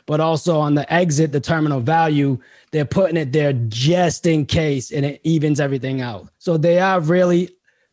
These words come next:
underwriting conservatively, but yet with a sort of aggressive style to it. So you gotta have a happy medium there. So I know I went a little bit around that just to get to exactly why we do that.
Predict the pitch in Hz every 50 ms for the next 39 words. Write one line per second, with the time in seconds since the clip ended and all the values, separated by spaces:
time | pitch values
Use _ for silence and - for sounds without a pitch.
0 | _ - - 170 180 180 170 170 165 165 156 147 - 156 131 - - 180 180 175
1 | 185 196 196 170 180 196 196 208 190 - _ _ _ _ _ - - 156 143 151
2 | 170 165 139 143 156 151 151 131 - _ _ _ _ _ _ _ - - - -
3 | - 226 202 190 185 175 165 156 143 147 139 123 143 156 151 139 - 147 123 -
4 | - - 156 135 131 127 113 - - 120 120 110 - - 151 143 147 160 151 165
5 | 160 156 156 151 151 139 143 135 147 143 139 139 139 139 139 139 135 131 127 123
6 | 120 110 117 117 113 - - 135 143 156 170 180 185 180 165 170 175 160 - 147
7 | 139 139 147 156 170 170 165 156 170 - - 143 147 143 147 147 165 170 175 185
8 | 190 190 190 196 190 - - _ _ _ - 151 131 120 135 185 175 143 - -
9 | 175 147 147 165 156 127 156 156 147 139 135 127 156 151 143 - 160 147 131 143
10 | 135 135 135 127 127 123 120 131 127 113 113 107 -